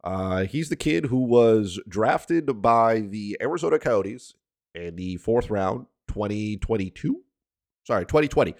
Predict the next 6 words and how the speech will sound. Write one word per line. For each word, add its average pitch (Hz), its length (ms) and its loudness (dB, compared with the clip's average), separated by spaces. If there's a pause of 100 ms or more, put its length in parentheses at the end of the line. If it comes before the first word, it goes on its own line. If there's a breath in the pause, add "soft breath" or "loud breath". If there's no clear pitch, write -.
(480 soft breath)
Uh, 92 340 0
fourth 143 340 2
round, 110 560 2 (180)
Arizona 95 400 0
picked - 280 -6
him, 90 320 -4